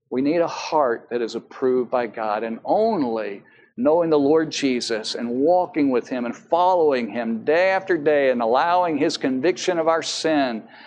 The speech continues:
to, it convicts us of our sin, that we confess that and recognize it and see him change in our life. Only that brings the change in our heart that God so looks for. And so the servant of God is not only called by him,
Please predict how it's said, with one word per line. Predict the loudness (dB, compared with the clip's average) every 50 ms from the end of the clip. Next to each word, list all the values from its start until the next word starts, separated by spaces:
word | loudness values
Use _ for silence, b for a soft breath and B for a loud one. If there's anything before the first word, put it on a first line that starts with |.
| B B B B -2
to, | 0 2 2 2 2 -2 -4 -8 -14 -8
it | -6 -6 -6 -4
convicts | -4 -2 -2 0 2 4 2 2 2 2 0
us | 0 0
of | 2 2
our | 2 2
sin, | 0 0 2 2 2 2 2
that | 2
we | 2 2 2
confess | 0 -2 -4 -4 -6 -8 -6 -6 -4 -4 -2 0 2
that | 2 2 2
and | 0 0 0 0
recognize | 0 0 0 0 -2 -2 0 0 2 2 2 0 0
it | -2 -2
and | -4 -4
see | -4 -4 -2 -2
him | -2 -4
change | -4 -4 -4 -4 -2 -2 -2
in | -2 0
our | 0 2
life. | 2 2 0 -2 -2
Only | -2 0 0 0 0 -2 -2 0 0 0
that | 0 0 -2 -2 -2 -2 -2 -4 -4 -8 -12 _ _ _ _ _ _ _ _ _ -2
brings | 0 2 2 2 0 -2
the | -4 -6
change | -4 -4 -4 -2 -2 0 0 2 2 2 2 0 -2 -4 -4 -4
in | -2 0
our | 0 0 -2
heart | -2 -4 -4 -2 0 0 0 -2 -4 -6
that | -8 -4
God | -2 -2 0 0 -2
so | -2 -2 0 0 0 0
looks | 0 -2 -4 -4 -8
for. | -14 -8 -4 -4 -4 -4 -4 -6 -10 -12 -16 _ _ _ b b b b b b
And | -4 0
so | 2 2 2 2 0 B B B B B
the | -2 0
servant | 4 4 4 4 4 2
of | 2 2
God | 2 4 4 4 2
is | 0 0 2
not | 2 2 4 4
only | 2 2 2
called | 2 2 2 4 4 4 4
by | 4 2 2 0
him, | -2 0 0 2 2 2 0 -4 -8